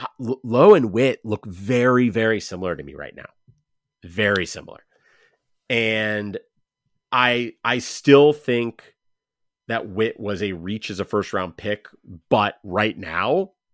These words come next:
like, he's got a three oh one average, eleven home run, or no, I'm sorry,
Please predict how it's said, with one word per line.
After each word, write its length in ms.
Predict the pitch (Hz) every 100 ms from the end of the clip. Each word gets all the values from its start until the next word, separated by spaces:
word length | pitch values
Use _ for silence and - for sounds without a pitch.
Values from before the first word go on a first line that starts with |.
| _ -
like, 180 | 101 _ _ _ _
he's 160 | -
got 100 | 117
a 40 | 95
three 200 | - 117
oh 80 | 107
one 160 | 107
average, 680 | 101 104 92 90 78 - - -
eleven 320 | 92 107 98
home 220 | 95 95
run, 260 | 92 92 104
or 80 | 110
no, 60 | 98
I'm 120 | 85
sorry, 280 | 95 82